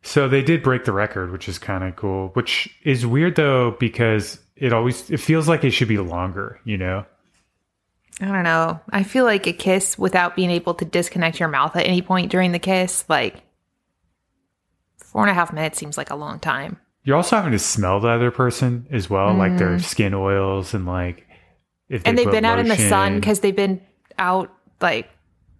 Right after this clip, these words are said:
Speaker 1: So, like,
Speaker 2: in L A.
Speaker 1: that would be a little gross to me, especially if, like, you didn't find them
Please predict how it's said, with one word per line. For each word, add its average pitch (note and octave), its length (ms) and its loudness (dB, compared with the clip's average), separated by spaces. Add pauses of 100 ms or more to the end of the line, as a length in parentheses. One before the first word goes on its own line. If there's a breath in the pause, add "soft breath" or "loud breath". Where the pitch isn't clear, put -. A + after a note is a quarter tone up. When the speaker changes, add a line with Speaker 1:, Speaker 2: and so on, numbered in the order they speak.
Speaker 1:
So, B2 180 0
like, G#2+ 260 -2
Speaker 2:
in F#3 140 0
L E3+ 240 2
A. D#3 360 2
Speaker 1:
that B2+ 280 0
would B2 140 -2
be A2+ 260 2
a G#2 60 2
little G2+ 160 2
gross F#2 360 -2
to G2+ 80 -2
me, G2+ 400 0
especially A2+ 540 2
if, G2+ 160 -4
like, F#2+ 300 0
you G#2 100 2
didn't G2 220 2
find F#2+ 380 0
them F2+ 360 -2